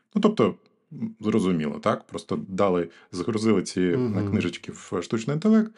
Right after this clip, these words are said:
Speaker 1: він їх вивчив і став юзати для, там, відповіді на запитання, які користувачі йому задають.
Speaker 2: А оце, до речі, цікаве питання, знаєш?
Speaker 1: Дуже,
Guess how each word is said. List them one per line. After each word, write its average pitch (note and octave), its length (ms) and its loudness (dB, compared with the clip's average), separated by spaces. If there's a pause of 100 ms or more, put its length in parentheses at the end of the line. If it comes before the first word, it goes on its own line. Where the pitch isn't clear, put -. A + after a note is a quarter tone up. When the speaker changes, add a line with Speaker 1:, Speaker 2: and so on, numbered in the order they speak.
(200)
Speaker 1:
він A#2 140 2
їх A2+ 140 -2
вивчив G#3+ 400 4
і F3+ 80 0
став A2+ 400 -2
юзати G#2 440 0
для, D#2+ 480 -4 (400)
там, D2+ 340 -4
відповіді F#2 440 0
на E2 140 0
запитання, F#2+ 420 -2
які E2 340 -6
користувачі - 560 -8
йому F2+ 160 -2
задають. E2+ 380 -10 (580)
Speaker 2:
А G#2+ 160 0
оце, A2 200 -2
до G#3+ 80 0
речі, A#3+ 220 -4
цікаве G#3+ 320 0
питання, A2+ 480 -2
знаєш? A#2 320 -4
Speaker 1:
Дуже, A2+ 420 2